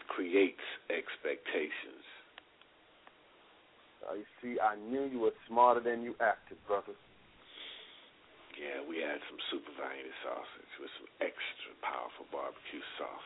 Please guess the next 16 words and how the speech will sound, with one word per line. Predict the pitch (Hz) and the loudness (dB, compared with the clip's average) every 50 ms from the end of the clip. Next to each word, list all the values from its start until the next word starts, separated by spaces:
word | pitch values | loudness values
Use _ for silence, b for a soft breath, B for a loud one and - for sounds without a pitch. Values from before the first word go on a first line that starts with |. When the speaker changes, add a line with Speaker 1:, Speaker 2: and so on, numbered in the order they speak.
| - | -10
Speaker 1:
so | 67 67 65 | -8 -8 -8
his | 71 73 - - - - - | -8 -10 -10 -12 -12 -6 -4
brain | 85 78 76 73 71 | -2 -2 -2 -4 -6
is | 67 - - | -8 -8 -4
working | 80 80 76 - - - - - | -4 -4 -4 -6 -10 -12 -4 -2
overtime | 95 90 - - - - 95 76 65 65 65 - - - - - | -2 0 0 -4 -6 -6 -4 -4 -4 -6 -8 -10 -14 -16 -12 -8
today. | - 76 65 - - - - - - - B B B B B B B B B B B B B B | -6 -6 -6 -6 -10 -14 -20 -20 -20 -20 B B B B B B B B B B B B B B
But | 131 127 135 143 - | 12 12 12 12 12
it's | - | 2
kinda, | - 147 117 101 85 82 - | 6 8 10 10 10 8 6
Speaker 2:
Absolutely. | - - - - - - - - - - - | 0 -14 -18 -20 -20 -20 -20 -20 -20 -6 -2
Speaker 1:
but, | 98 90 82 82 - 92 | 0 0 0 0 -4 -4
you | 92 95 | -4 -4
know, | 87 80 80 - - - | -2 -4 -4 -6 2 6
faith | 110 104 92 85 - - - - - - - - - - b b b b b b b - - - - | 6 8 8 6 4 -2 -14 -18 -18 -20 -20 -20 -20 -20 b b b b b b b -16 -6 -4 -2
creates | 117 110 98 98 95 85 76 - | 0 4 6 8 8 6 4 0